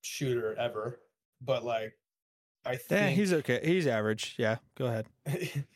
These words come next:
Speaker 1: I, I, I think that that young team actually has, like, that younger Me-, uh, Memphis team actually has a little bit more, like, explosiveness between Dillon Brooks,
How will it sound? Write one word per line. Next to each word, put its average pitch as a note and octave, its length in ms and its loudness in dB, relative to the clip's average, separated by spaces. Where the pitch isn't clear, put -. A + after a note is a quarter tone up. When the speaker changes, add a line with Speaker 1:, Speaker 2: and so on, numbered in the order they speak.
Speaker 1:
I, D#3 80 4
I, E3 220 4
I D#3+ 40 2
think F3 300 2
that D#3 160 2
that D3+ 260 2
young C#3+ 360 -2
team D3 360 -6
actually C3+ 400 -6
has, B2+ 300 -4
like, B2+ 160 -8
that B2+ 260 -4
younger C3+ 460 -2
Me-, B2 140 -6
uh, A#2+ 180 -8
Memphis C3 300 -8
team D#3+ 180 -6
actually C#3 240 -6
has C3+ 140 -2
a B2 40 -8
little C3 160 -4
bit B2 120 -6
more, B2 180 -6
like, A2 260 -8
explosiveness B2 1000 -2
between A#2 680 -6
Dillon C3+ 320 2
Brooks, B2+ 580 -2